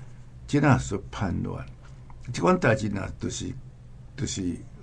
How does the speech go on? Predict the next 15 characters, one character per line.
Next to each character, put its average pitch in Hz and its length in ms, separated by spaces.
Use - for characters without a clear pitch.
妨 120 200
碍， 95 120
阵 120 160
有 131 160
相 107 300
拍， 98 180
看 127 160
是 127 120
人 92 120
去 123 160
拍 113 220
兵 101 340
啊， 98 160
就 95 100
是 98 180